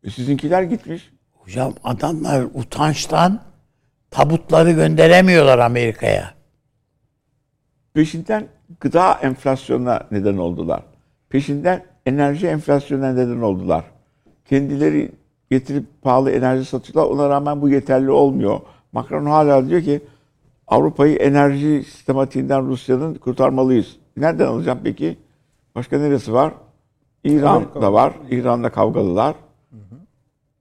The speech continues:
Speaker 1: Arap ülkelerinden arttır diyorlar, arttırmıyor. O da kendisine yeni bir, biliyorsunuz, uluslararası bir şehir yaratıyor. Böyle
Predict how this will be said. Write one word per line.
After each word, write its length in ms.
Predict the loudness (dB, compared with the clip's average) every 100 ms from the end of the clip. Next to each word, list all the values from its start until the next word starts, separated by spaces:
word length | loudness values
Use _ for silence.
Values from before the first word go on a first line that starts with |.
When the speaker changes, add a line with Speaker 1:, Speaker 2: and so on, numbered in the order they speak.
| _ _ _ _ _ _ _ _ _ _ _ _
Speaker 1:
Arap 260 | -2 0 0
ülkelerinden 800 | -4 0 2 2 0 0 0 -2 -10 _ -2
arttır 440 | -2 -2 -6 -2
diyorlar, 260 | 2 4 4
arttırmıyor. 540 | 2 0 -6 -4 0
O 60 | 0
da 120 | 0
kendisine 560 | -2 -2 -4 -4 -4 -2
yeni 220 | -2 -2
bir, 240 | -4 -6 _ _ _ _
biliyorsunuz, 320 | -4 -4 -2 -4
uluslararası 760 | -2 -2 2 2 2 0 -4
bir 160 | -2 -4 -12 _
şehir 420 | -16 0 0 2
yaratıyor. 520 | 4 4 4 2 2
Böyle 200 | 4 2